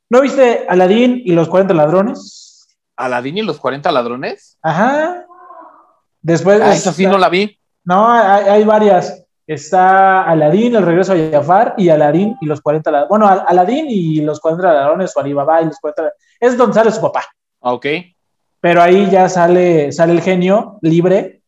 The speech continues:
Speaker 1: y ya cumple, cumple la cantidad de deseos que quieras.
Speaker 2: Yo me acuerdo que había una, ah, había hasta una serie de Aladín,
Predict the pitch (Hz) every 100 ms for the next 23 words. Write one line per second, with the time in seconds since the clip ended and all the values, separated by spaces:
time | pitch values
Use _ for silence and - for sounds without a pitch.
0 | _ 156 143 147 143 151 143 160 143 131
1 | 139 _ 160 151 156 139 131 143 147 147
2 | 139 147 139 139 175 175 - _ _ -
3 | 156 226 254 240 214 226 247 180 147 175
4 | 202 214 190 151 160 151 170 202 - 220
5 | 226 - 190 202 220 170 135 127 123 139
6 | 208